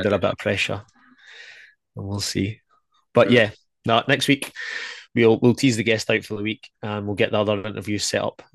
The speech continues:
Speaker 1: so that you're not just listening to, to me and Ross rabbit on. Uh,
Speaker 2: Yeah,
Speaker 1: we'll get the
Speaker 2: exactly.
Speaker 1: views of some other, uh, prominent people in Dumfries and Galloway rugby.
Speaker 2: Fantastic. So, another good week of rugby here in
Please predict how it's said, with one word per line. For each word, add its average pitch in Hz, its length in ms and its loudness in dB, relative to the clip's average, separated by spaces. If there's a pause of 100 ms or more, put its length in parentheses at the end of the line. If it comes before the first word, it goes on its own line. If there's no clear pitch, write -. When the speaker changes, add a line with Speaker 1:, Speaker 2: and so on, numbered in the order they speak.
Speaker 1:
so 107 200 -6
that 107 160 -2 (180)
you're 117 100 -2
not 127 140 0
just 123 200 -4
listening 127 360 -6
to, 113 420 -4
to - 160 -16
me 113 140 -6
and 104 80 -8
Ross 127 380 -8
rabbit 110 480 -6
on. 156 220 -8 (560)
Uh, 107 320 -10
Speaker 2:
Yeah, 104 80 -8
Speaker 1:
we'll 101 100 -4
get 101 140 -2
the 95 60 -4
Speaker 2:
exactly. - 20 -6
Speaker 1:
views 104 320 -8 (100)
of 110 160 -10
some 98 360 -12 (140)
other, 101 280 -4 (360)
uh, 107 240 -12 (460)
prominent 143 440 2 (760)
people 104 420 -2 (160)
in 104 140 -6
Dumfries 98 320 -8
and 101 80 -10
Galloway 95 260 -4
rugby. 92 320 -12 (1300)
Speaker 2:
Fantastic. 156 540 -2
So, 165 340 0 (500)
another 135 240 0
good 135 220 0
week 143 340 0 (100)
of 120 120 -8
rugby 143 460 -2
here 139 180 -2
in 117 260 -4